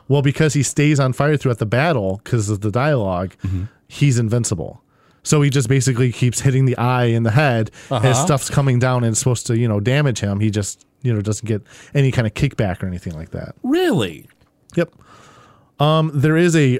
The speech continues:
Speaker 1: uh, one hundred percent, which is all sixty of the spirit gems.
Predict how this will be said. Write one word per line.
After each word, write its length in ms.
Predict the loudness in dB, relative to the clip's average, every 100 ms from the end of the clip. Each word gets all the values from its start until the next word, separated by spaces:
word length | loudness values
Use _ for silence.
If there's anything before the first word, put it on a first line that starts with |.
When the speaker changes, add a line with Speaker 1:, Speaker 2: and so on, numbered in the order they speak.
| -2
Speaker 1:
uh, 180 | -2 0
one 160 | 0 0
hundred 260 | 0 0 0
percent, 360 | 0 2 0 -2 _
which 280 | 0 0 2
is 160 | 0 0 -2
all 320 | 0 0 0
sixty 560 | -2 -2 0 0 0 0
of 120 | 0
the 80 | -2
spirit 420 | -4 -2 -2 -2
gems. 420 | -6 -6 -6 -8